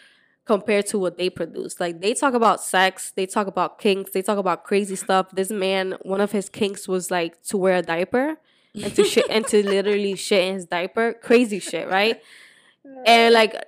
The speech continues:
Speaker 1: our content is more about, like,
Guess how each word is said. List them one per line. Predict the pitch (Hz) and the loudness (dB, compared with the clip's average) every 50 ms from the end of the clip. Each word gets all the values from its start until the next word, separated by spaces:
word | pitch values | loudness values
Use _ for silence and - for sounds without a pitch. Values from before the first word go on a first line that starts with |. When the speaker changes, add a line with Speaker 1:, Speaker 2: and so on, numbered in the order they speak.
| - _ _ - | -20 _ _ 4
Speaker 1:
our | 208 226 247 311 | 6 8 8 6
content | - - 262 294 285 302 294 - - 226 208 202 - - | 4 0 2 2 2 2 0 -2 0 0 0 0 0 0
is | 208 202 190 | -2 -2 -2
more | 220 202 202 202 | -2 0 2 2
about, | 196 180 190 190 185 - | 2 4 4 4 4 4
like, | 170 190 185 170 170 - _ | 2 0 0 -2 -4 -8 _